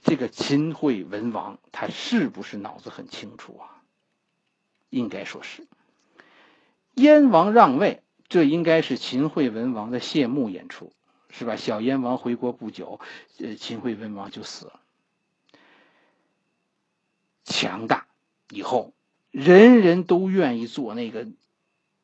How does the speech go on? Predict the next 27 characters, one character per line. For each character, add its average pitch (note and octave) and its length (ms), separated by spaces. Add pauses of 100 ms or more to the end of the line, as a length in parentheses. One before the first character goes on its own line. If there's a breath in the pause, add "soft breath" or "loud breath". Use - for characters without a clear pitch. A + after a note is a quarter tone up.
(260)
怒 G3+ 340
吼 A2+ 240
的 - 120
狮 B3+ 300
子， - 100 (1160)
充 G3 380
满 B2 280
张 F3+ 340
力， D#3+ 200 (320 soft breath)
大 - 340
声 D#3+ 220
的 C3+ 100
吼 G2+ 280
叫。 - 260 (840 soft breath)
但 G#3+ 200 (500 soft breath)
真 D#4 360
正 A3+ 280
让 D3+ 260
人 B2 220
胆 F#2+ 380
寒 G#2+ 400
的 F#3 220 (300)
是 - 440
鳄 B3+ 260
鱼， G#2+ 380
对 D#3+ 220
吗？ F2+ 140